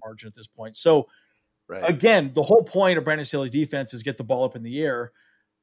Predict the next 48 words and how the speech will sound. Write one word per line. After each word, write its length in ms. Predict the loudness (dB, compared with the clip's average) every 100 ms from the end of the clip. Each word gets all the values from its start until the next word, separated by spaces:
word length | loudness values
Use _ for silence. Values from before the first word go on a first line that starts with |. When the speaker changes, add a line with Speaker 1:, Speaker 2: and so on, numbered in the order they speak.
| _
Speaker 1:
But 320 | 4 4 0 _
the, 180 | -4 -4 -2
the 140 | -2
re-, 40 | -2 _ _ _ 0
reality 420 | 4 6 6 4
is 120 | 2 0
teams 260 | -4 -4
do 140 | -4 -2
not 160 | -2 -2
have 100 | -6
to 60 |
throw 260 | -10 -2 -2
the 80 | 0
ball 280 | 0 0 0
because 300 | 0 0 0
they 120 | -2
can 120 | -2
run 160 | 0 0
all 160 | 2
over 300 | 2 0 -4
us. 240 | -16 -18 -10 -8
So 140 | -8 _ _ _ _ _ _ _
that 220 | 0 0 0
just 180 | -4
beats 220 | -2 -2 -2
us 120 | -2
up 140 | -2
even 240 | -2 -4 -2
more, 320 | 0 0 -4
you 160 | -6
know? 140 | -4 -4
And 140 | -4
so 340 | 0 2 2 -2 _ _ _ _ _ -2
that's 200 | 0 0
partially 380 | 0 -2 0 0
why 200 | 0 0
a 60 |
lot 140 | 0 -2
of 60 | -2
these 140 | -4
guys 260 | -2 -2 -4
are 40 |
getting 220 | -8 -8
injured 340 | -10 -10 -8 -8
on 80 | -8
the 80 |
defensive 400 | -12 -12 -12
line, 60 | -12